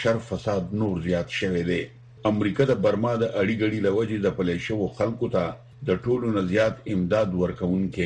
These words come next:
ملک دی. د امریکې د خارجه چارو وزیر انتونی بلینکن د اضافي امداد د اعلان کولو په موقع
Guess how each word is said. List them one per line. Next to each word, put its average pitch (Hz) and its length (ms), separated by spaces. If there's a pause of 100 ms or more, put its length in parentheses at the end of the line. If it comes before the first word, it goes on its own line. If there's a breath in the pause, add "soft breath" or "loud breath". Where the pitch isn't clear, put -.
(140)
ملک 98 320
دی. 90 140 (400)
د - 20 (140)
امریکې 120 360 (100)
د 131 120
خارجه 110 360 (100)
چارو 113 260 (140)
وزیر 101 280 (200)
انتونی 104 380 (120)
بلینکن 107 440 (220)
د - 20 (160)
اضافي 92 420 (140)
امداد 98 420
د 87 180
اعلان 98 420
کولو 101 300
په 95 40 (120)
موقع 87 260